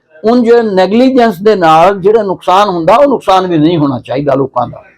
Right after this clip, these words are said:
ਕਿਉਂਕਿ ਇੱਕ ਲੱਖ ਅਠਾਹਠ ਹਜ਼ਾਰ ਬੰਦਾ ਪਿਛਲੇ ਸਾਲ ਮਰਿਆ। ਉਂਝ ਇਹ ਮੌਤਾਂ ਵੱਧ ਨਹੀਂ ਰਹੀਆਂ ਹਿੰਦੁਸਤਾਨ 'ਚ, ਗਿਣਤੀ ਲੱਗਦੀ ਹੈ ਜਿਵੇਂ ਇੱਕ ਸੌ, ਅਹ, ਇੱਕ ਲੱਖ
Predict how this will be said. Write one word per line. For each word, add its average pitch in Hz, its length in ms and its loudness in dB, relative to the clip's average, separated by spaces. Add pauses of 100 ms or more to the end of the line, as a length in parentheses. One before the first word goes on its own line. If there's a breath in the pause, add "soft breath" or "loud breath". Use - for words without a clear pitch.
(420)
ਕਿਉਂਕਿ 190 180 4
ਇੱਕ 247 300 2
ਲੱਖ 220 240 0
ਅਠਾਹਠ 202 440 0
ਹਜ਼ਾਰ 196 300 2
ਬੰਦਾ 175 260 0
ਪਿਛਲੇ 165 320 -4
ਸਾਲ 165 220 0
ਮਰਿਆ। 135 320 -2 (720)
ਉਂਝ 247 180 2 (320)
ਇਹ 233 200 2
ਮੌਤਾਂ 208 420 -2
ਵੱਧ 226 260 0
ਨਹੀਂ 240 220 0
ਰਹੀਆਂ 233 280 0
ਹਿੰਦੁਸਤਾਨ 156 520 -4
'ਚ, - 120 -20 (120)
ਗਿਣਤੀ 185 300 0
ਲੱਗਦੀ 247 400 2
ਹੈ - 180 -2 (260)
ਜਿਵੇਂ 185 220 2
ਇੱਕ 196 120 0
ਸੌ, 208 140 0
ਅਹ, 214 380 2
ਇੱਕ 185 340 0
ਲੱਖ 175 340 0